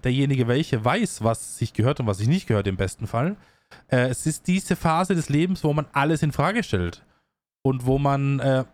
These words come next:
alles einfach, äh, für sich neu entdeckt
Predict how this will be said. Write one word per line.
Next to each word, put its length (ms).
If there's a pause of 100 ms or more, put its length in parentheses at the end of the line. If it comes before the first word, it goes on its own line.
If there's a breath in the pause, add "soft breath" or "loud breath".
alles 520
einfach, 720
äh, 640 (340)
für 160
sich 220
neu 300
entdeckt 680